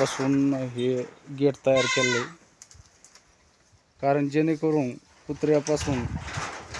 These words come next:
अ, शेळ्यांना काही भीती राहत नाही, काही नाही. हे आपल्या चार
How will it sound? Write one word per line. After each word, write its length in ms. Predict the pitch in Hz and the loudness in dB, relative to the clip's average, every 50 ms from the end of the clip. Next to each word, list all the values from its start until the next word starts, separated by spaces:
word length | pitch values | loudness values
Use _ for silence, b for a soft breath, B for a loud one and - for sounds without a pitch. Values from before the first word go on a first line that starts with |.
| - - - - - - - - - - - - - - - | -2 2 4 4 4 2 2 0 2 2 2 2 2 2 2
अ, 380 | 123 123 123 123 123 123 123 123 123 123 123 123 123 123 - - - - - - - - - | 0 0 0 0 0 0 0 0 -2 -2 -2 -2 -4 -6 -10 -14 -18 -20 -20 -20 -20 -20 -18
शेळ्यांना 600 | - - - 151 143 143 147 147 147 147 147 143 | -8 -2 2 2 4 4 4 4 4 4 2 2
काही 320 | - - 143 131 135 139 | 2 2 2 4 4 2
भीती 400 | 131 131 147 131 123 - 135 139 | 0 -2 -4 -6 -4 0 2 4
राहत 240 | 143 135 127 - - | 6 4 4 4 2
नाही, 160 | 135 135 131 | -2 -4 -4
काही 260 | 131 - 131 127 131 | -4 -2 -2 0 0
नाही. 200 | 127 131 139 151 170 _ _ _ _ - _ _ _ _ _ _ _ _ _ _ _ _ - - - _ _ _ _ _ _ _ _ _ _ _ _ _ _ - _ _ _ B B B B B B B B B B B B B - - | -2 -4 -8 -10 -12 _ _ _ _ -20 _ _ _ _ _ _ _ _ _ _ _ _ -20 -20 -20 _ _ _ _ _ _ _ _ _ _ _ _ _ _ -20 _ _ _ B B B B B B B B B B B B B -6 -2
हे 60 | 143 | 2
आपल्या 380 | 143 143 139 143 143 147 139 - | 2 2 2 2 0 -2 -2 -2
चार 300 | - - 156 147 147 | 2 4 6 6 4